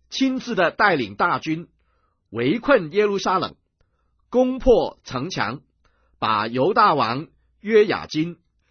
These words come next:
和犹大国中的精英的分子掳到巴比伦去，其中就有但以理。在巴比伦的王宫里面做先知。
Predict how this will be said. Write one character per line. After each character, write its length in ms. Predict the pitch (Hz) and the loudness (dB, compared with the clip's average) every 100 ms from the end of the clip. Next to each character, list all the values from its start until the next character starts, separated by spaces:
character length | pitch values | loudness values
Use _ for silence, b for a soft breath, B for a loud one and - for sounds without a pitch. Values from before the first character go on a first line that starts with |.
| _ | _
和 320 | _ 131 165 220 | _ 0 2 4
犹 240 | 156 208 | 4 4
大 240 | 262 214 | 6 4
国 240 | 165 139 165 | 4 0 2
中 200 | 220 208 | 0 2
的 260 | 156 139 _ _ _ _ _ _ | 0 0 _ _ _ _ _ _
精 300 | - 262 262 | -4 -2 -2
英 140 | 262 233 | -2 -2
的 100 | 175 | -2
分 220 | 233 214 | -2 -4
子 240 | 120 - _ _ _ _ _ _ _ _ _ _ 127 | -12 -16 _ _ _ _ _ _ _ _ _ _ -4
掳 240 | 131 110 | -4 0
到 220 | 170 143 | 2 2
巴 200 | 156 180 | 2 -2
比 80 | 147 | -2
伦 220 | 90 92 | -8 -10
去， 260 | - 147 _ _ _ _ _ _ _ _ | -10 -10 _ _ _ _ _ _ _ _
其 200 | - 151 | -6 0
中 280 | 202 190 190 | 0 0 -2
就 140 | 190 | -2
有 200 | 135 - _ - | -2 -4 _ -2
但 260 | 240 185 | 0 0
以 100 | 180 | -2
理。 260 | 143 76 - _ _ _ _ _ _ _ _ _ _ _ _ _ - | -6 -8 -16 _ _ _ _ _ _ _ _ _ _ _ _ _ -2
在 200 | 190 170 | 2 6
巴 180 | - | 6
比 120 | 196 143 | 6 2
伦 220 | 131 185 | 2 2
的 160 | 180 170 | 0 0
王 300 | 120 123 226 | 0 -2 0
宫 160 | 262 226 | -2 -4
里 100 | 110 | -4
面 280 | 120 110 - _ _ | -6 -6 -14 _ _
做 220 | 165 127 | -6 -4
先 240 | - 151 | -4 -6
知。 280 | 143 151 151 | -6 -10 -12